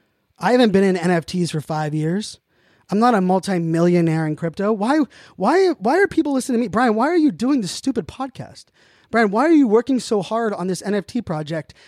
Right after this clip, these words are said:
Why are people, like, Brian, there's other people that are better that know more than you." That stuff goes through my head just like it goes through everyone else's.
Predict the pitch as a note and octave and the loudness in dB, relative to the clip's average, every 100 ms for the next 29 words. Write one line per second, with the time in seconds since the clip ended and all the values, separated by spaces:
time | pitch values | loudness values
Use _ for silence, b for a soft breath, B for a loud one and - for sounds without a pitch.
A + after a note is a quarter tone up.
0 | b - B3 F4 - D4 C4 G3+ D#3+ B3+ | b -6 -2 -2 -2 -4 0 -2 0 0
1 | D#4+ G#3+ F#3 G#3 G3+ A3+ E4 B3+ B3 A3 | 2 0 2 0 2 0 0 0 0 2
2 | G3 E3+ D3+ A#3 A3+ F3 E3 G3+ C4+ F3+ | 2 0 0 2 2 0 0 2 2 0
3 | C#3 B2+ B2+ - _ _ _ _ _ A3 | -4 -10 -14 -20 _ _ _ _ _ -6
4 | - F4 - C#4 - A3+ F3 C#4+ A3+ F#3+ | -2 0 2 0 2 0 0 0 0 0
5 | G3+ - G#3+ A3 G#3+ G3+ G#3 G3 F#3+ A3 | -2 -2 -2 0 0 0 -2 -2 -2 -4
6 | - - - | -8 -16 -18